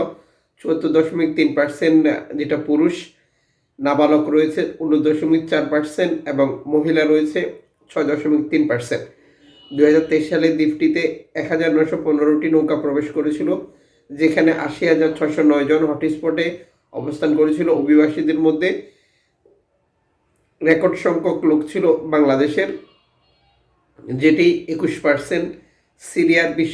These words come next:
পার্সেন্ট, তিউনিসিয়ার এগারো পার্সেন্ট, গিনি আট পার্সেন্ট, মিশর সাত পার্সেন্ট, টোটাল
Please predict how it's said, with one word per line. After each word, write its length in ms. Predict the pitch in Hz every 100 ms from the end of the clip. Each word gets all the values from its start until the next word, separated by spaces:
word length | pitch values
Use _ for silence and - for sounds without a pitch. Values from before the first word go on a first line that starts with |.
| -
পার্সেন্ট, 360 | 151 - 165 160
তিউনিসিয়ার 540 | 156 147 143 135 156 151
এগারো 180 | 143 139 147
পার্সেন্ট, 340 | 147 165 151 123
গিনি 240 | 135 139 151
আট 100 | 147 -
পার্সেন্ট, 320 | 151 151 165 139
মিশর 240 | 135 151 147
সাত 120 | 139 -
পার্সেন্ট, 380 | 156 151 - 175 - - - - - -
টোটাল 300 | 151 165